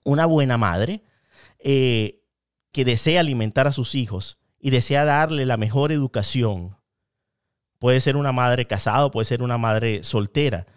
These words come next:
Su motivo, su razo-, su razón de levantarse todos los días a, a ir al trabajo, de asear la ropa de sus hijos, de darle una alimentación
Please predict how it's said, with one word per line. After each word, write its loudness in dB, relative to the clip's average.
Su 0
motivo, -2
su -4
razo-, -4
su -4
razón 0
de -2
levantarse 0
todos 0
los 0
días -4
a, -2
a 0
ir 0
al 0
trabajo, 0
de 0
asear 2
la 2
ropa 0
de 2
sus -6
hijos, -6
de 0
darle 4
una 0
alimentación -2